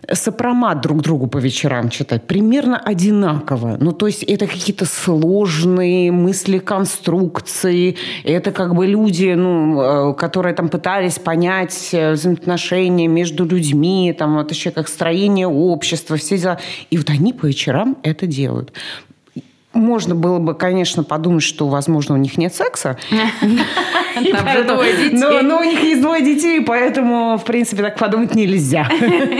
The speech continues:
Speaker 1: Ну и так они вроде как привлекательные, и не думаешь, что у них вообще нечем заняться, кроме как Мамардашвили читать. <laughs> Но я вспомнила, кстати, еще одних, э, аферистов,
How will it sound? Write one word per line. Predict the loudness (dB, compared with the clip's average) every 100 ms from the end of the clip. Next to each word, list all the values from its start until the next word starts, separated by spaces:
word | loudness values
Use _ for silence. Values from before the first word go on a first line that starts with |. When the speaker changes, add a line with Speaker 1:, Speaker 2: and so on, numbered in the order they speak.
| -2 -4 -8 -8 -4
Speaker 1:
Ну | 0
и | 0
так | 0 0
они | 0 0
вроде | -2 -2
как | -4 -4
привлекательные, | -2 0 0 0 0 0 0 2 2
и | 2
не | 2
думаешь, | 2 2 2
что | 0 -2
у | 0
них | 0 0 -4 -4
вообще | -4 -4 -4 -4 -4 -2 0
нечем | 2 2 2 2
заняться, | 2 2 0 -2 -4
кроме | -2 0
как | -2 0
Мамардашвили | 2 2 2 2 0 2 2 2 0
читать. | -4 -6 -2 -2 -4 -12 -18 -20 -8
<laughs> | -8 -4 -6 -4 -6 -6 -8 -8 -12 -18 -16 -16 -14 -12 -12 -12 -14 -18 -4
Но | 0
я | 0
вспомнила, | -2 -2 0 0
кстати, | 0 -4 -2
еще | -2 0
одних, | 0 0 0 0
э, | 0 0 -2 -2
аферистов, | -4 -2 0 -2 -2 -6 -6